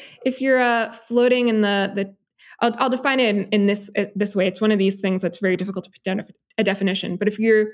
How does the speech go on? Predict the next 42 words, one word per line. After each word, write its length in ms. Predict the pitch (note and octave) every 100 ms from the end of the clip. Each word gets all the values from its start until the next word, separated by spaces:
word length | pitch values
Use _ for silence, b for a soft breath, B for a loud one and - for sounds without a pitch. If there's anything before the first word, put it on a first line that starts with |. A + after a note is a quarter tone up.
| - _ _
floating 440 | - A3+ A#3 A#3
in 80 | A3
the 60 | G#3
Twitter 300 | - G3+ G#3
sphere, 300 | - F#3 F3+
especially 320 | F#3+ F#3 F#3
the 100 | F3+
right-wing 600 | F#3+ F#3 G3 F3+ F#3+ G#3+ _
Twitter 220 | F#3+ F#3
sphere, 440 | F#3+ F#3+ G3 F3+ b b b G#3
and 100 | G3
you 60 |
see 220 | G3+ A3
someone 480 | G#3+ G3 F#3+ F#3 F#3+
that's, 200 | F3+ -
like, 220 | F#3+ - _ _ _ _ -
blank 440 | G3 G3 G3+ -
groyper, 580 | - F3 F#3+ F3 D#3 - - -
and 140 | G3
they 80 | F#3+
have, 220 | G3 F#3+
like, 160 | F3 F#3+
a, 280 | F#3+ G#3 - _ _ _ A#3+
a 40 | -
fat, 280 | G3 G3+ - - _ G#3+
you 80 |
know, 80 | G3
a 40 | G3
fat 280 | G3+ G3+
frog 440 | - - G#3 G3+ G3
as 120 | F#3+
their 140 | G3
avi, 440 | - - - F#3 C4+
right? 280 | - F#3+ -
And 80 | b b -
there's 160 | G#3
many 200 | A3 A#3+
different 360 | A3+ A3+ G#3 F3
subgroups 800 | - G#3+ G3+ G3 F3+ - - -
within 380 | G3+ G3 F#3+ F#3
these, 380 | F3+ F3 F3+ -
within, 240 | F#3+ F#3+